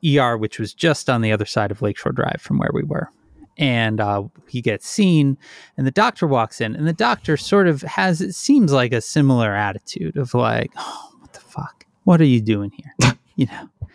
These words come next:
And he kinda, like, wiggles his toe, and my friend is like, "Ah," you know, and he's like, "What is this on his leg?" And I'm like, "Well, it's a splint." Like, he's like, "Yeah, that actually looks pretty good."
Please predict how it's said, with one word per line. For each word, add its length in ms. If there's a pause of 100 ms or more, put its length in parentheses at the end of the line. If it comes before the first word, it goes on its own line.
(420)
And 140
he 60
kinda, 280
like, 220
wiggles 400
his 180
toe, 600
and 160
my 140
friend 440
is 100
like, 240
"Ah," 540 (500)
you 80
know, 300
and 180
he's 180
like, 180
"What 180
is 180
this 220
on 160
his 160
leg?" 240
And 140
I'm 100
like, 240
"Well, 240
it's 160
a 80
splint." 640
Like, 240
he's 200
like, 220
"Yeah, 220 (120)
that 200
actually 340
looks 240
pretty 240
good." 300